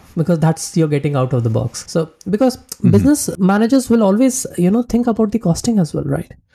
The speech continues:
Speaker 1: So even if you're building from very scratch, you'll have to give them also that is in their favor. So I'll definitely go into it.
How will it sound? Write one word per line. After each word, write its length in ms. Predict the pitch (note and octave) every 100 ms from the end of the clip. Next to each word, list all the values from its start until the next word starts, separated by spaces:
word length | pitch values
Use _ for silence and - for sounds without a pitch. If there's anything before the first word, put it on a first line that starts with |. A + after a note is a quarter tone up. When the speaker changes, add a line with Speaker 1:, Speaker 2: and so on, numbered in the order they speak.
| _ _ _ -
Speaker 1:
So 440 | - E3+ E3 F#3+ - _ -
even 240 | G3 C4
if 100 | B3+
you're 140 | A3+ F3
building 460 | F3+ G#3 A#3 A3+
from 340 | A3 G3 G3 F#3
very 200 | G3+ A#3
scratch, 360 | - G#3 -
you'll 100 | G3+
have 180 | G3 G3+
to 60 | G#3
give 200 | F#3+ F3+
them 240 | G3 G#3
also 520 | F#3 F3 - F#3 F3+ G#3+ E3 E3 E3+
that 200 | E3 E3 _ _ _ _
is 160 | G3+ G3
in 160 | F3+
their 140 | D#3+ D#3
favor. 360 | D3+ C#3+ C#3
So 320 | D#3 E3 E3+ - -
I'll 240 | B3 A#3+
definitely 420 | A#3 B3 C4 B3+
go 160 | F3 D#3+
into 260 | F#3+ A#3
it. 200 | A#3+ B3